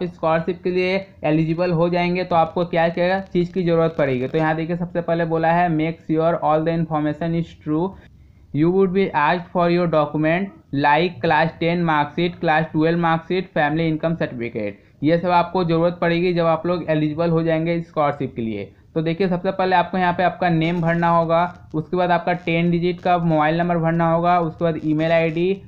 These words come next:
उसके बाद आपको state भरना होगा, आप लोग जिस state से apply कर रहे हैं उस state का नाम भरना होगा। उसके बाद बोला है देखिए यहाँ पे, "Will you be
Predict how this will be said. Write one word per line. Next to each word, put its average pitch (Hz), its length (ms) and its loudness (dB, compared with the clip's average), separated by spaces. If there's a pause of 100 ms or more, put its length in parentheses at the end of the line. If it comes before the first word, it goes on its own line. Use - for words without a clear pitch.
(140)
उसके 147 220 -6
बाद 170 80 4
आपको 165 300 2
state 170 340 0
भरना 165 280 2
होगा, 170 180 2
आप 165 120 -2
लोग 147 200 -4
जिस 165 240 -4
state 170 300 -4
से 175 80 0
apply 160 340 0
कर 165 220 0
रहे 165 140 0
हैं 165 200 2 (160)
उस 165 200 0
state 175 360 0
का 185 100 0
नाम 165 300 2
भरना 170 360 2
होगा। 165 200 2
उसके 165 200 -2
बाद 175 120 0
बोला 170 200 0
है 170 80 2
देखिए 170 240 -4
यहाँ 165 240 0
पे, 190 160 -2 (260)
"Will 160 240 2
you 185 180 4
be 185 180 2